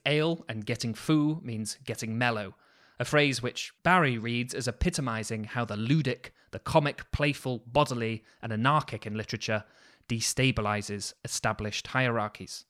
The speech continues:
It certainly seems to leave Tam immune from the conventional fate of such a character.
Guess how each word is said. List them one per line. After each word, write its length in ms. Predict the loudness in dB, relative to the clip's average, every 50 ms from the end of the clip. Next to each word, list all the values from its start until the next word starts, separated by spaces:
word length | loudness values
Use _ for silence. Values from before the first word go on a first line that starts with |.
| _ _ _ _ _ -4
It 80 | 2
certainly 280 | 6 6 6 6 6 2
seems 240 | 0 2 0 0 2
to 80 | 2 2
leave 200 | 4 2 2 2
Tam 300 | 2 2 4 4 2 2
immune 460 | 0 0 4 6 6 6 6 4 2
from 140 | 0 -2 -4
the 60 | -4
conventional 640 | -2 -2 -2 0 4 6 6 6 4 2 0 -2 -4
fate 380 | -4 -4 -4 -4 -2 -4 -6 -12 _ -14 -20 -20 -18 _ -10
of 120 | -4 -2
such 220 | -2 -2 -2 -2
a 40 | 2
character. 480 | 6 8 8 8 6 2 -2 -8 -8